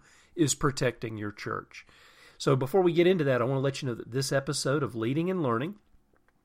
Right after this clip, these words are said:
is brought to you by my book, Miracles in Mark. Miracles in Mark examines the Gospel of Mark. It was the first gospel that was written, and, and focuses on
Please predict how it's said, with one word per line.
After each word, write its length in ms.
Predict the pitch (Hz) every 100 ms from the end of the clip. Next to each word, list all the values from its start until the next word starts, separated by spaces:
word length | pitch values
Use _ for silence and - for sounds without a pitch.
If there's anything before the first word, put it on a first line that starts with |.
| -
is 140 | 160 127
brought 340 | 98 123 147
to 80 | -
you 180 | 127 127
by 180 | 117 113
my 220 | 107 131
book, 340 | 131 120 127
Miracles 540 | - 117 117 117 123 110
in 120 | 110
Mark. 440 | 104 101 92 - - - - - - _
Miracles 460 | 131 131 160 180 156
in 100 | 143
Mark 300 | 123 120 123
examines 680 | 104 110 120 135 156 165 127
the 100 | 110
Gospel 580 | 98 92 127 - 190 196
of 80 |
Mark. 380 | 147 104 107 135
It 60 | -
was 120 | 104
the 80 | -
first 360 | - 131 135
gospel 460 | - 113 135 - 147
that 120 | 147
was 220 | 160 156 117
written, 360 | 104 107 110 135 - - - -
and, 200 | 139 131 139
and 160 | 131
focuses 680 | - - 190 233 262 - 156
on 320 | 120 110 113